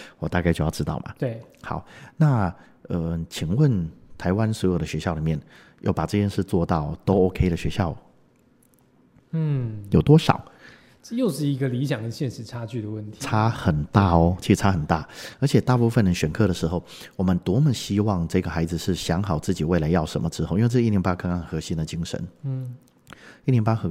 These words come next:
Speaker 1: 核，核心精神推到顶，我相信就是很多家长应该都听过，就是教育界常说的，就是一生一课表。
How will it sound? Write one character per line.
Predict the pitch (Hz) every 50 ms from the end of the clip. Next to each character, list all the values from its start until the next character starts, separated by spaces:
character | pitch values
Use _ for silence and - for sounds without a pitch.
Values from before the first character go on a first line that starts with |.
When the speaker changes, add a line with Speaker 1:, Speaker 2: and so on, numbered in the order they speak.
| 82
Speaker 1:
核， | - - - 87 85 - - - - - -
核 | - - 92 90
心 | 90 - 104 98 101 104
精 | - - 95 101
神 | 104 - 76 71 73
推 | - - 90 87
到 | 90 - 82 78 -
顶， | - 78 - - 95 - - - - - - - - - - - -
我 | -
相 | 82 - 104
信 | 107 110 95
就 | 92
是 | 101
很 | 95 92 80
多 | 76 87 87 87 90 90 - - - - _ _
家 | - - 87
长 | 90 - 73
应 | 80
该 | 80 82
都 | 82 82
听 | - - 82 78
过， | - 80
就 | 78 85
是 | 90
教 | 82 - 87
育 | 82 80
界 | 87 82
常 | - - 78 80
说 | - - 78 78
的， | 78
就 | 80 82 80
是 | -
一 | - 87
生 | - - - 85 87
一 | 82
课 | 76 - - - 78
表。 | 76 - - - 101